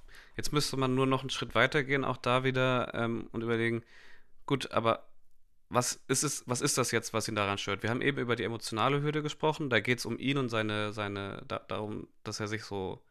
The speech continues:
nicht, nicht selbstsicher genug ist und irgendwie seine Identität ein bisschen in Frage stellt. Das muss er klären. Auf der anderen Seite haben wir die physikalische Hürde und die repräsentiert eigentlich komplett Oliver. Das ist die Hürde, die er überwinden muss, also die, die physikalische Hürde.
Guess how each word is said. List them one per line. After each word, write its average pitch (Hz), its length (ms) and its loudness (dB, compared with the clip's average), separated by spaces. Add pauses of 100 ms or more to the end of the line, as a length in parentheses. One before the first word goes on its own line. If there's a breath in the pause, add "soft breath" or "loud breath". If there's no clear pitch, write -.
(760 soft breath)
nicht, - 220 -2
nicht 120 180 2
selbstsicher 139 500 4
genug 143 360 2
ist 139 180 0
und 123 60 -2
irgendwie 113 240 -2
seine 110 280 0
Identität 107 540 -2
ein 139 80 0
bisschen 143 240 -2
in 143 100 -2
Frage 139 320 0
stellt. 147 500 -2
Das 113 180 2
muss 131 160 0
er 139 120 2
klären. 151 480 -2 (920 soft breath)
Auf - 180 0
der - 140 4
anderen 156 180 4
Seite 131 180 4
haben 127 80 0
wir 123 80 -2
die 113 120 -4
physikalische 135 760 2
Hürde 117 500 0
und 113 280 -4
die 170 220 0
repräsentiert 135 960 0
eigentlich 135 320 2
komplett 120 320 -2
Oliver. 113 340 0 (1300)
Das 139 280 4
ist - 160 -8
die 107 120 -6
Hürde, 123 260 4
die 98 140 -6
er 90 100 0
überwinden 95 460 -6
muss, - 160 -10
also 95 160 -8
die, 95 220 -8
die - 100 -12
physikalische 104 600 0
Hürde. - 200 -10